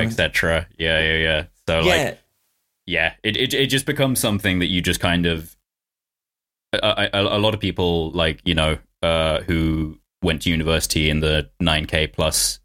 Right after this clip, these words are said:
Speaker 1: years, I think the majority have just acknowledged that they will just never pay it back because
Speaker 2: Really?
Speaker 1: it, it does get, uh, I don't know if you know this, but it does get written off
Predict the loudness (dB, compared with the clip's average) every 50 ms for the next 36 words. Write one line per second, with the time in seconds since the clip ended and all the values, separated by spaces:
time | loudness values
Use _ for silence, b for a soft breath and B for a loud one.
0 | _ _ -2 0 2 2 2 0 0 -2 -4 -6 -6 -8 _ _ _ _ -6 -6
1 | -4 -2 0 0 0 -2 -4 -10 _ _ _ _ -2 0 0 0 0 0 0 0
2 | 0 0 0 0 0 0 0 -2 0 0 0 2 0 0 -2 -4 -4 -4 -2 0
3 | 0 0 2 2 0 0 0 -2 -2 0 0 0 0 0 0 0 0 0 0 -2
4 | -2 -2 -2 0 0 0 -2 -2 -4 -10 _ _ _ _ _ _ _ _ _ _
5 | _ -4 -2 0 2 2 2 0 0 -2 -4 -4 -8 _ _ _ -2 -2 0 0
6 | 0 0 0 0 0 2 2 2 0 -2 -6 _ _ _ -6 -4 -2 0 0 -2
7 | -2 -2 -4 -2 0 0 0 0 -2 -4 -4 -4 -2 0 0 2 2 2 2 2
8 | 0 0 -2 -2 -2 0 0 0 0 0 0 -2 0 0 -2 -2 -4 -4 -4 -4
9 | -2 -2 -2 -2 -2 -2 -2 -2 -4 -4 -2 -2 -2 -2 -2 -2 0 -2 -2 -4
10 | -8